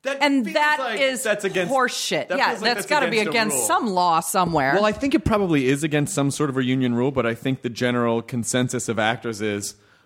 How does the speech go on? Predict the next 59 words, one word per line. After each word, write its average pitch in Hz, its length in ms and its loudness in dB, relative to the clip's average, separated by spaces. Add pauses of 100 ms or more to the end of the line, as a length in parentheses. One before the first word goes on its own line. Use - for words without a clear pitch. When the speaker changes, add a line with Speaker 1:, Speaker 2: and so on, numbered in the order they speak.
Speaker 1:
"Oh, 107 160 -4
well, 95 200 0
if 92 100 -6
I 98 120 2
rattle 98 300 2
the 95 80 -2
cage 98 420 0
because 101 280 -10
of 113 80 -6
this, 180 240 2
then 113 160 2
no 95 100 -2
one's 90 200 -8
ever 110 120 -12
gonna 170 200 -10
hire 196 240 -8
me." 104 100 -6
And 95 100 -6
so 104 120 -4
they 101 140 0
Speaker 2:
Yeah. - 20 -2
Speaker 1:
sorta 104 300 2
get, 95 380 0
they 95 100 -4
sorta 92 260 -2
get 85 160 -2
afraid. 87 360 -4
But 104 140 -4
then 110 200 0
Speaker 2:
Yeah, 285 160 -2
but 220 180 -10
then 240 100 -4
Speaker 1:
just 233 60 -4
Speaker 2:
you 233 40 -6
can 233 160 -6
just 208 220 -8
not 143 240 -8
go. 135 440 -8 (100)
Speaker 1:
Yeah. 82 220 2 (520)
Speaker 2:
You 170 80 -20
know, 147 300 -20
Speaker 1:
Isn't - 80 0
Speaker 2:
force 339 100 0
Speaker 1:
that 269 120 4
Speaker 2:
it. 190 40 -6
Speaker 1:
nice? 220 480 -2
Speaker 2:
Yeah. 285 300 -10 (240)
Speaker 1:
It's - 200 -4
nice 320 280 2
that, 220 200 2
like, 233 140 0
that's 311 180 -2
a 294 40 -2
good 190 280 0
message 160 380 0
for 147 100 -6
people 139 360 0
is, 135 160 -2
like, 143 180 0